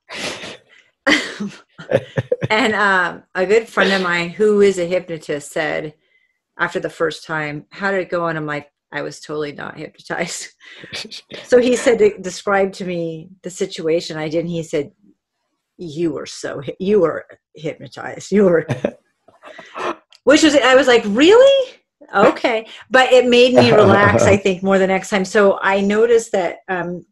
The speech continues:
Speaker 1: a guided meditation is how I'm able to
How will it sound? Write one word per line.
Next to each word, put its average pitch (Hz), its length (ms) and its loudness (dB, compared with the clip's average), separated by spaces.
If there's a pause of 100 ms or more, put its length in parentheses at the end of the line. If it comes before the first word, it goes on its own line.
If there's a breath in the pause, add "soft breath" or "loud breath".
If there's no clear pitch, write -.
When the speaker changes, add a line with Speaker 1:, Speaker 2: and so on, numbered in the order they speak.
(280)
Speaker 1:
a 190 80 -2
guided 196 400 2
meditation 175 680 -4
is 156 140 -12
how 151 300 -6
I'm 151 220 -8
able 160 380 -6 (100)
to 139 340 -10